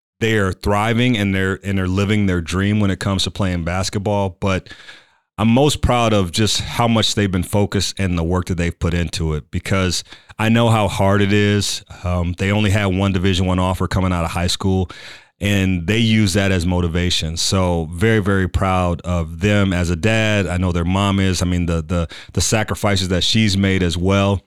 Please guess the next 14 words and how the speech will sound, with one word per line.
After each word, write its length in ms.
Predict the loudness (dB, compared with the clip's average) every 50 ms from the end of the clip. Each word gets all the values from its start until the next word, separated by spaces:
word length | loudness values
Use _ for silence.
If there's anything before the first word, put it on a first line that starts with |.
| _ _ _ _ _ _ _ _ _ _ _ _ -18 -18 _ _ -8
for 180 | -4 -2 0
them 200 | 0 2 0 0 0
to 120 | -2 -2
be 160 | 0 0 0
in 60 | 2
the 60 | 0 0
position 400 | 0 0 0 0 0 0 0 -2
that 120 | -2 -2
they 140 | -2 -2 0
are 220 | 0 0 0 0
is, 120 | -2 -4 -4
has 200 | -4 -4 -4 -2
been 200 | -2 -2 -2 -2
great. 380 | -2 0 0 0 -2 -2 -6